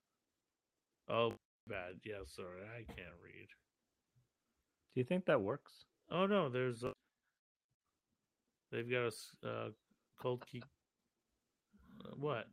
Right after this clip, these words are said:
Speaker 1: A soak?
Speaker 2: What? The salt.
Speaker 1: What? Salt? I don't know.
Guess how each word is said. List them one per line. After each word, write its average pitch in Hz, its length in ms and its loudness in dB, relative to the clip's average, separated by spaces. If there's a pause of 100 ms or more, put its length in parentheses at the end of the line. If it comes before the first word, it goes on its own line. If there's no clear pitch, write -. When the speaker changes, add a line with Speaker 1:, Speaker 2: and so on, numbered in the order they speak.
(140)
Speaker 1:
A 110 60 -10 (220)
soak? 180 240 0 (1400)
Speaker 2:
What? 190 160 -4 (280)
The 120 100 4
salt. 127 300 2
Speaker 1:
What? 247 100 -6 (600)
Salt? 185 300 -2
I - 40 -8
don't 113 100 -6
know. 110 40 -6